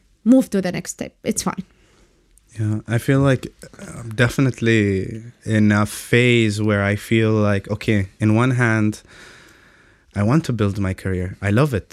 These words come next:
Speaker 2: Yani, I, I believe in what we're doing here. And I really see the difference that we've done. And, uh, I want to spend time here. I really do. On the other hand, I also feel like I'm being very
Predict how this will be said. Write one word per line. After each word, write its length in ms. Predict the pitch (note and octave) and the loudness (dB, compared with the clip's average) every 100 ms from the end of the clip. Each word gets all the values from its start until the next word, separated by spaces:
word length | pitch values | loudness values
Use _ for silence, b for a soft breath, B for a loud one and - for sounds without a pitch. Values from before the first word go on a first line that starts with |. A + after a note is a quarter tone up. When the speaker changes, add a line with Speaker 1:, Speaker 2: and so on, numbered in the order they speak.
| - | -6
Speaker 2:
Yani, 400 | F#2+ G2 F#2+ D#2 | -4 -2 -4 -2
I, 180 | G#2 G2+ | -2 -2
I 160 | G2+ G2 | -2 -2
believe 540 | G2 A2 A#2 E3 C3 | 0 2 4 4 4
in 100 | A2 | 2
what 160 | G#2+ G#2+ | 0 0
we're 140 | F#2+ | -2
doing 380 | F2+ G#2+ G2 F#2+ | 2 2 2 0
here. 420 | F#2 F2+ F2 G2+ - | -2 -4 -4 -10 -8
And 140 | G2+ G2 | -4 0
I 60 | |
really 340 | G#2 A#2 C#3+ B2+ | 2 4 4 0
see 220 | - B2+ | 0 0
the 100 | G#2+ | 0
difference 580 | F#2+ A2 - G#2 F#2+ - | 0 0 0 -2 -2 -6
that 220 | F#2 - | -10 -2
we've 240 | G2 F2+ | -2 -2
done. 320 | F#2 G2 F#2+ G2 - - - | -2 -2 -2 -6 -16 -18 -6
And, 180 | G2 | -4
uh, 160 | F2+ F2+ - | -2 -6 -2
I 160 | A2 | 0
want 300 | G#2+ G#2+ B2 | 2 0 0
to 60 | B2 | -2
spend 380 | - - G2+ G#2 | -6 -2 -2 -2
time 260 | G#2 G2 | -2 -2
here. 200 | F#2+ E2+ E2+ | -2 -6 -4
I 60 | |
really 280 | G2 A2 G#2 | 0 2 2
do. 220 | G2 F#2+ - B B B B B B - | 2 -2 -4 B B B B B B -6
On 120 | G#2+ | 0
the 100 | A2 | 2
other 240 | A#2+ C3+ B2+ | 4 4 0
hand, 360 | A#2 A#2+ A2+ G#2 | 0 0 -2 -4
I 140 | G#2+ | -6
also 340 | A2 C3 C3+ | -2 -2 -2
feel 260 | C3 - B2 | -4 0 0
like 240 | A#2 G#2+ | 0 -2
I'm 200 | F#2+ G#2 | -2 -2
being 580 | G2+ G#2+ C#3+ D#3+ C#3+ B2 | 0 2 4 4 2 -2
very 680 | - G2+ A#2 A#2+ A#2+ A2+ A2+ | -6 -2 0 2 2 0 -4